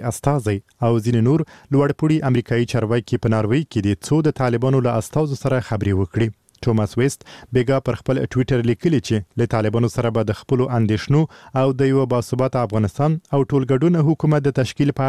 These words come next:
اړه د پرانیستو سترګو ډیپلوماسي مخ ته وړي. د طالبانو د بهرنیو چارو د سرپرست وزیر امیر خان متقي په مشرۍ یو پنځلس کسیز پلاوی اوسلو کې دی او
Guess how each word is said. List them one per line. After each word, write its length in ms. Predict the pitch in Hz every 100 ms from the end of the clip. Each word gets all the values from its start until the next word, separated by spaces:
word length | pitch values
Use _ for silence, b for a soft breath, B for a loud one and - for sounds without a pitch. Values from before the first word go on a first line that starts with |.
| 139
اړه 420 | 139 - - 131
د 80 | 143 143
پرانیستو 440 | 143 151 - 143 -
سترګو 360 | 127 117 123 110
ډیپلوماسي 560 | - 104 101 - 110 107 107
مخ 120 | - 98
ته 80 |
وړي. 160 | 101 110 - _ _ -
د 80 | 120
طالبانو 360 | 110 104 113 110
د 80 | 104
بهرنیو 400 | 104 107 110 113 -
چارو 200 | 110 107
د 80 | -
سرپرست 500 | 104 110 107 101 104
وزیر 240 | 101 143 131 B B B 135
امیر 160 | 131 -
خان 180 | 139 127
متقي 320 | 127 - 139 131
په 60 | 123
مشرۍ 560 | 131 147 127 _ 117
یو 100 | 110 117
پنځلس 420 | 110 107 107 - 104
کسیز 340 | - 110 -
پلاوی 320 | 120 143 139 -
اوسلو 680 | - - 131 127 - 151
کې 160 | 151 107 98
دی 60 | 107
او 40 | 117